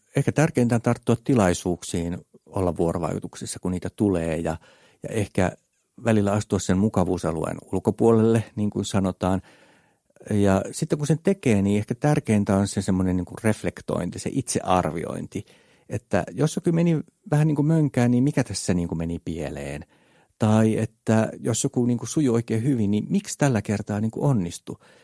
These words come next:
Sitä kautta niinku kehittyy. Ja kun itse olen haastatellut näitä johtajia, joita pidetään hyvänä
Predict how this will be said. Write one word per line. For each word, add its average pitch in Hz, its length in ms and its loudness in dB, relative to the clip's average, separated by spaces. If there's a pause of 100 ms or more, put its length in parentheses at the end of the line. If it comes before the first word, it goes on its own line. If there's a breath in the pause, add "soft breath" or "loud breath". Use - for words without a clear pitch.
(140 soft breath)
Sitä 160 240 0
kautta 98 360 2
niinku 87 300 -2
kehittyy. - 640 -8 (520 loud breath)
Ja 95 120 -2 (280)
kun 113 160 0
itse 139 160 2
olen 123 140 6
haastatellut 107 680 0
näitä 85 300 -2 (220 soft breath)
johtajia, 87 440 0
joita 82 200 -6
pidetään 92 500 0
hyvänä 80 340 -2